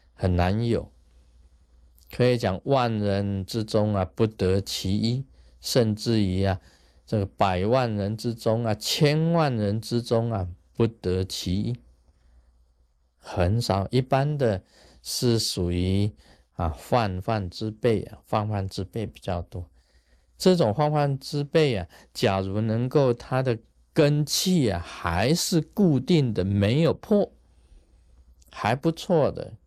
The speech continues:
他慢慢修啊，将来也会成就。他慢慢的这样子修持啊，他将来也会成就。啊，渐-，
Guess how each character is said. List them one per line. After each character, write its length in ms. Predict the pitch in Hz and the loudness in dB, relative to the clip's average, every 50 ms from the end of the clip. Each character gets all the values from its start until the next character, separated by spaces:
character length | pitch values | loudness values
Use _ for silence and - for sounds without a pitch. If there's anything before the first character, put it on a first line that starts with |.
| _ _ _ - | _ _ _ -20
他 140 | - - 139 | -6 -2 0
慢 240 | 139 143 143 143 143 | 2 2 2 2 2
慢 260 | 143 143 135 120 110 | 2 2 2 0 0
修 400 | 110 - - - 123 120 120 123 | -2 -4 0 2 2 2 2 2
啊， 200 | 127 120 98 - - _ _ _ _ _ _ _ _ | 0 -4 -6 -8 -12 _ _ _ _ _ _ _ _
将 260 | - - 143 139 151 170 | 0 2 2 2 4 2
来 200 | 120 95 113 117 | 0 0 0 0
也 180 | 113 95 92 | 0 -2 -2
会 180 | 87 120 110 98 | -2 -2 -2 -2
成 280 | - - 92 90 101 | -4 -8 -8 -8 -8
就。 260 | 107 123 123 117 120 - _ _ _ _ _ _ _ _ _ _ _ _ _ _ _ _ _ _ _ _ | -6 -6 -8 -8 -8 -12 _ _ _ _ _ _ _ _ _ _ _ _ _ _ _ _ _ _ _ _
他 80 | - 107 | -2 0
慢 200 | 117 120 120 123 | 2 2 2 2
慢 240 | 127 127 127 123 | 2 0 0 2
的 140 | 113 104 104 | 0 0 -2
这 140 | 107 - 120 | 0 0 0
样 180 | 117 113 110 98 | 0 0 -2 -4
子 100 | - 92 | -6 -10
修 320 | - - 107 107 107 107 | -8 -4 -2 -2 -2 -2
持 360 | 107 - - - - - - - | -4 -6 -10 -12 -12 -10 -10 -10
啊， 120 | - 104 - 113 - - | -12 -12 -14 -16 -18 -18
他 180 | - - 107 101 | -8 -6 -6 -4
将 240 | - 110 104 107 | -2 -2 0 0
来 140 | 104 98 95 | 0 -2 -2
也 120 | - - 92 | -4 -6 -6
会 140 | 101 92 92 | -6 -6 -6
成 240 | - - - - 92 | -8 -10 -14 -14 -14
就。 160 | - - - 107 - _ - _ _ _ _ _ _ _ _ _ _ _ _ _ _ _ _ _ | -12 -12 -12 -14 -14 _ -20 _ _ _ _ _ _ _ _ _ _ _ _ _ _ _ _ _
啊， 100 | _ 104 98 - | _ -4 -4 2
渐-， 340 | - 160 156 143 123 107 | 2 4 4 4 2 0